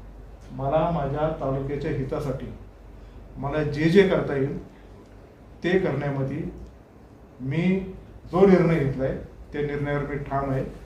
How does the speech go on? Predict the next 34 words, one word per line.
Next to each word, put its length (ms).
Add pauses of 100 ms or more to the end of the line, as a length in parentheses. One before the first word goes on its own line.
(440)
आणि 140
त्या 260
दृष्टिकोनातून 680
मी 80
जुन्नर 320
तालुक्याची 520 (560)
सेवा 200
करत 300
राहील. 340 (840)
तुमच्या 300
सर्व 220
सल्लागारांनी 540
पण 100
सांगितले 300
की, 140
"तू 180 (600)
वाटत 280
नाही 120
का, 60
तू 200
लेट 260
करतोय, 340
जोखीम 320
होती." 220 (1120)
मला 180
माहिती 220
मी 140
जोखीम 300
घेतलेली 340
आहे, 140 (560)
I 120
am 100
at 60
risk. 280